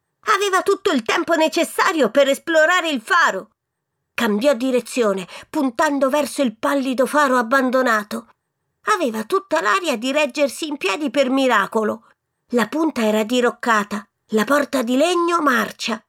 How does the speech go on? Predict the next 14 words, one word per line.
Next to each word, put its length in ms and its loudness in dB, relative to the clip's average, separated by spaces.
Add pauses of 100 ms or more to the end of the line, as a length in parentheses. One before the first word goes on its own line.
(260)
Le 200 -2
continue 500 0
sferzate 640 -2
delle 240 2
onde 260 0
del 180 0
mare 240 0
in 160 -2
tempesta 640 0 (200)
sembravano 760 0
averlo 420 2
lentamente 720 -2
consumato. 880 -2 (380)
Emozionato, 960 0